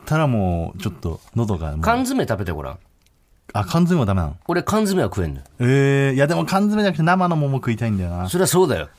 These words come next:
Speaker 1: でも、だから、引き換えに美味しさは知ってるから、
Speaker 2: うん。うん。
Speaker 1: ほんと、喉が詰まる直前までは食べようと思ってる。ギリギリまで。
Speaker 2: え？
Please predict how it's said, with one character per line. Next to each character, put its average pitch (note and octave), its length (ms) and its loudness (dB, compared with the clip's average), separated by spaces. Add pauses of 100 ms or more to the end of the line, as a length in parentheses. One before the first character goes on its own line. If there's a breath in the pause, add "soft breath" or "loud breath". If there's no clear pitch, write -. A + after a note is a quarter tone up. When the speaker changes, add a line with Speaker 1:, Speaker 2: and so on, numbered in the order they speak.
(160)
Speaker 1:
で G#3+ 80 2
も、 G#3 160 4
だ G3+ 80 4
か G#3 120 4
ら、 G3 100 6
引 - 40 0
き - 180 -2
換 A3+ 260 4
え - 20 2
に A3+ 380 0
美 F#3+ 160 2
味 G3+ 40 2
し G#3 140 0
さ G#3 100 2
は G3 80 4
知 - 100 -6
っ - 20 -16
て F#3+ 100 -2
る F3 80 0
か A#2 100 0
ら、 A2 220 2
Speaker 2:
う F2+ 60 -2
ん。 - 20 0
う G2 40 -2
ん。 D#2+ 140 -8 (100)
Speaker 1:
ほ A3+ 160 -2
ん G#3 120 -2
と、 G3+ 220 0 (180)
喉 F#3 380 2
が C3 160 4
詰 - 200 -2
ま D#3 80 6
る A#2 280 0 (380)
直 D#3 200 0
前 D#3 120 2
ま D#3 140 2
で B2 60 0
は F#2 100 0
食 F#2+ 120 -4
べ G2+ 60 -2
よ F#2+ 60 0
う F2+ 40 -6
と F2+ 80 -8
思 D#2+ 80 -6
っ - 40 -14
て - 120 -14
る。 - 80 -20 (880)
ギ G#2+ 100 -2
リ G#2 100 2
ギ F#2+ 60 0
リ F#2+ 100 2
ま F2 80 0
で。 D#2+ 100 -8 (440)
Speaker 2:
え？ C#3+ 240 0